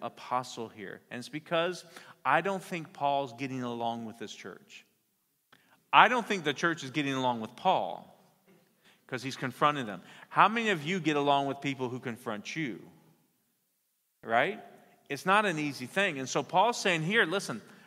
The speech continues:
listen, I'm not just some normal man. I'm just not only, I'm not only just one who sent, uh, sent one. I'm an apostle that Jesus made me apostle. You didn't make me apostle.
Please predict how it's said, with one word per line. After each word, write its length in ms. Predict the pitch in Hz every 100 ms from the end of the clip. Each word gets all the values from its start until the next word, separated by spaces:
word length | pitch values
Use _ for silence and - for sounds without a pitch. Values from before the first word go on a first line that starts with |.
| - 147
listen, 340 | 190 170 107 - -
I'm 180 | - 208
not 180 | 240 190
just 180 | 160 -
some 200 | 151 135
normal 320 | 139 131 120
man. 380 | 113 147 127 - - _ _ _ _ _ _ _ _ - _ - -
I'm 220 | 190 240
just 160 | 226
not 180 | 185 170
only, 280 | 151 165 156
I'm 220 | 156 208
not 140 | 240 180
only 240 | 156 139
just 240 | 131 139
one 220 | 151 151 139
who 120 | 123
sent, 460 | - - 185 202 196
uh, 280 | 131 139 123
sent 380 | - - 208 175
one. 260 | 123 110 104 - 175 -
I'm 180 | 190 233
an 120 | 185
apostle 800 | 131 - - 185 190 - 131 - - - _ _ _
that 300 | 135 143 131
Jesus 720 | 123 123 196 247 196 123 - - - _
made 220 | 117 120
me 140 | 120 113
apostle. 580 | 101 - 98 - - - _ - -
You 380 | 117 147 254
didn't 280 | 240 185 135
make 240 | 127 123 123
me 80 |
apostle. 560 | 113 - 120 101 120